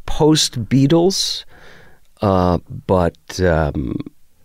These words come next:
they were early. They were very much early. He was actually a teacher,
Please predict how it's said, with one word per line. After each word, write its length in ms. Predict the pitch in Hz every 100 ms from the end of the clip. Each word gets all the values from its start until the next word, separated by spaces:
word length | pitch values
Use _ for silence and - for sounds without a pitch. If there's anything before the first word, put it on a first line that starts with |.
| _ _ -
they 400 | 73 - 92 101
were 240 | 92 90 -
early. 460 | 90 101 104 98
They 220 | - 95 90
were 120 | 87
very 280 | 87 90 90
much 300 | 98 90 -
early. 220 | 104 98
He 60 | 98
was 120 | 98
actually 300 | 117 - 117
a 40 | 90
teacher, 480 | - 113 - 160